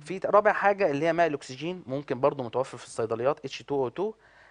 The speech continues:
ده بيستخدم بتركيز تلاتة في المية. منظمة الصحة العالمية اللي قالت كده في الأبحاث، ده معقم برضو للإيد والجسد. فاحنا المتوفر اللي، اللي احنا نصحنا بيه الشركات الساليسيليك أسيد والإيثانول.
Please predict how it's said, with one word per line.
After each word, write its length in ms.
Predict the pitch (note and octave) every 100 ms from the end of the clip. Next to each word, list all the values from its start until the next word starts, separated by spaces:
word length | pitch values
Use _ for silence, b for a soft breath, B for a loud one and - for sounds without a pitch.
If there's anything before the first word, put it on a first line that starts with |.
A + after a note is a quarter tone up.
| -
ده 220 | C3+ E3+
بيستخدم 680 | D#3+ A#2+ A#2 - D#3+ D#3 A#2+
بتركيز 380 | G#2+ A2+ - D3+
تلاتة 280 | C3+ D#3+ D3+
في 60 |
المية. 320 | C#3+ D3+ F3 F3+
منظمة 380 | A2+ G#2+ C#3+ D3
الصحة 320 | - D#3 C3+
العالمية 520 | B2 B2+ C#3 B2+ G2+
اللي 120 | G#2
قالت 180 | A2+ B2
كده 160 | D3 C#3
في 60 |
الأبحاث، 480 | B2 A#2+ - G3 - B B B -
ده 200 | D3+ D#3
معقم 500 | A#2 C#3+ - B2 A#2
برضو 300 | C#3 C3+ A#2+
للإيد 340 | G#2+ C3 C3
والجسد. 380 | A2+ G2+ G2 - _ _ B B B D3
فاحنا 240 | E3+ F3+
المتوفر 600 | D3+ C#3 E3 F#3+ - F3 B2
اللي، 200 | A#2+ A2+
اللي 160 | B2
احنا 120 | D3
نصحنا 260 | C3+ F3 D#3+
بيه 60 | D#3+
الشركات 480 | - C#3+ - E3+
الساليسيليك 460 | A2+ - - D#3+ D#3+
أسيد 260 | D#3+ E3+ D#3+ b b B2+
والإيثانول. 560 | C#3 C3 A#2+ G#2 F#2+